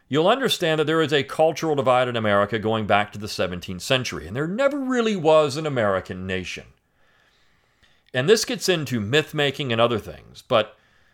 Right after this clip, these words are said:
the idea that there was an American nation, of course, people point to John Jay and the first couple of Federalist essays, "We're one people," and then you get the Republicans regurgitating the same nonsense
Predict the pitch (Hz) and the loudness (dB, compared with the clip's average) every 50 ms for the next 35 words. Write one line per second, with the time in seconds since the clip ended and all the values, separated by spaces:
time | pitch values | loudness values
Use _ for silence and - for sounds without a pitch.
0 | _ _ - 123 196 220 262 277 240 247 208 175 135 143 135 143 143 147 139 131 | _ _ 0 0 2 4 2 2 2 2 2 2 2 2 2 2 4 4 4 2
1 | 127 131 123 123 127 123 123 113 - 110 101 104 110 123 135 135 135 131 - - | 2 0 0 2 4 4 4 4 2 -2 -6 -2 0 0 0 0 0 -2 -4 -6
2 | 82 71 73 82 98 104 - 107 104 98 - - 131 113 117 110 - - 117 110 | -8 -10 -10 -12 -10 -6 -2 -2 -2 -2 -2 -4 -4 -4 -4 -6 -4 -2 -2 -2
3 | 110 98 - 113 95 98 110 107 110 107 104 104 101 104 113 107 107 107 107 107 | -2 -4 -8 -8 -4 0 0 2 2 0 -2 -4 -2 0 2 4 4 4 4 4
4 | 107 107 104 107 - - 113 104 101 - - 127 110 - 117 123 - - - 107 | 2 0 -2 -4 -4 -2 -2 -2 -4 -4 -4 -4 -4 -4 -6 -10 -8 -4 -4 -2
5 | 101 107 107 104 98 - 110 107 104 - - 110 101 101 101 104 107 98 120 135 | -2 -2 -4 -4 -4 -4 -4 -4 -4 -4 -4 -2 -2 -2 -2 -4 -2 -2 0 0
6 | 127 90 95 120 139 135 131 131 123 - - 135 131 123 - 139 131 123 123 123 | 0 0 0 0 0 -2 -2 -6 -8 -6 -4 -4 -4 -2 2 2 4 4 4 4
7 | 120 123 127 131 123 120 135 - - 135 143 135 - - - 120 120 123 120 - | 2 0 -2 -4 -4 -6 -6 -6 -6 -6 -6 -6 -6 -4 -4 -4 -2 -4 -6 -8
8 | - 135 127 123 110 131 117 101 117 117 113 107 - 127 131 127 131 123 - - | -8 -8 -8 -8 -8 -8 -6 -4 -4 -6 -6 -4 -4 -4 -4 -4 -6 -8 -8 -6
9 | 131 127 131 127 104 107 120 120 110 - - 131 123 120 - | -6 -4 -4 -2 0 0 0 0 -2 -2 -2 -2 -2 -4 -8